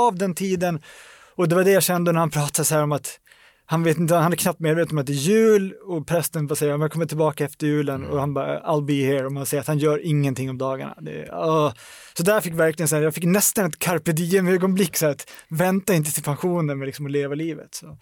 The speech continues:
Speaker 1: En banal insikt, men det är ju ofta så att när man väl emotionellt förstår och drabbas av någonting, så blir det här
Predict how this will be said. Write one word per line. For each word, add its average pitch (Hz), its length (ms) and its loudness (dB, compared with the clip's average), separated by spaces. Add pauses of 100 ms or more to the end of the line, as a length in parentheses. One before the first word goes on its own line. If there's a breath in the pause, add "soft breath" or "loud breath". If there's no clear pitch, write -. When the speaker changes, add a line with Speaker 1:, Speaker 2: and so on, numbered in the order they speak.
(260 loud breath)
Speaker 1:
En 185 160 4
banal 226 420 6
insikt, 180 360 0
men 175 100 0
det 190 60 4
är 220 100 6
ju 190 100 4
ofta 156 220 -2
så 147 160 2
att 135 140 -8 (640 loud breath)
när 175 200 0
man 180 120 4
väl 190 220 2 (180)
emotionellt 196 760 2
förstår 151 420 0
och 147 80 -2
drabbas 147 380 -4
av 151 80 -4
någonting, 139 340 -10
så 143 120 -10
blir 160 280 0
det 139 80 -4
här 127 200 -6